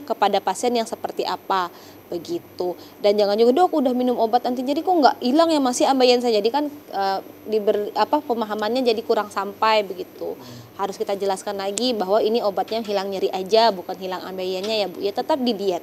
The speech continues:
Speaker 1: begitu.
Speaker 2: Iya, apalagi, apa, hemoroid dan juga penyakit lambung ini adalah dua penyakit yang sama-sama umum, Dokter, ya, diderita
Speaker 1: Betul.
Speaker 2: oleh masyarakat kita.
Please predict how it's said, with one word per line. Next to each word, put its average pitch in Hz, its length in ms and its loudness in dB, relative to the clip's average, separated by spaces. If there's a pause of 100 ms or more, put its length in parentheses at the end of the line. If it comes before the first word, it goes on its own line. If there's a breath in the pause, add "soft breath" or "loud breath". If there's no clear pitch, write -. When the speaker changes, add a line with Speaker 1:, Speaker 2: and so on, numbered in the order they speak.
(140)
Speaker 1:
begitu. - 640 -12 (240)
Speaker 2:
Iya, 120 240 -8
apalagi, 123 480 -2 (320 loud breath)
apa, 147 480 -6
hemoroid 139 480 0
dan 151 160 -4
juga 135 160 -2
penyakit 147 240 -6
lambung 139 320 -4
ini 220 160 -6 (320)
adalah 127 240 -4
dua 127 240 0
penyakit 123 320 -8
yang 147 80 -10
sama-sama 123 320 -10
umum, 156 320 -6
Dokter, 120 320 -8
ya, 185 80 -12
diderita 135 400 -6
Speaker 1:
Betul. 247 480 2
Speaker 2:
oleh - 160 -20 (120)
masyarakat 107 480 -10
kita. 110 280 -12